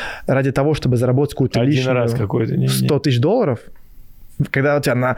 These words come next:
Speaker 1: трёхстах клиентах ты зарабатываешь двадцать процентов с прибыли, это просто, ну,
Speaker 2: Ну, бред.
Speaker 1: ну, бред. Ну, вот, адекватно. Наоборот, мы эту платформу сделали, чтобы сде-, видеть, если трейдер, вот сейчас, например, я трейдер, я пойду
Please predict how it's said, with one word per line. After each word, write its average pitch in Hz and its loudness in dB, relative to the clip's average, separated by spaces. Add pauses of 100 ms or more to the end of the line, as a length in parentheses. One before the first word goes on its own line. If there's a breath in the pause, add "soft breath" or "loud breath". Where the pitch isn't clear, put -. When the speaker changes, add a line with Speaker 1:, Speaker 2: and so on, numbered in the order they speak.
(160 loud breath)
Speaker 1:
трёхстах - -2
клиентах 127 0
ты 127 0
зарабатываешь 131 0
двадцать 139 -2
процентов 208 -2
с - -8
прибыли, 123 0 (180 loud breath)
это 135 -2
просто, 143 -2 (320)
ну, 139 0
Speaker 2:
Ну, 143 -2
бред. 98 -2
Speaker 1:
ну, 160 2
бред. 104 0 (100)
Ну, 135 0
вот, 123 0
адекватно. 117 0 (260 loud breath)
Наоборот, 151 0
мы 147 0
эту 151 0
платформу 147 0
сделали, 147 0 (320 loud breath)
чтобы 127 0
сде-, 123 0
видеть, 120 0 (180)
если 160 0
трейдер, 139 -2 (380)
вот 131 2
сейчас, 131 0
например, 120 0
я 160 2
трейдер, 98 0 (100)
я 151 2
пойду 156 0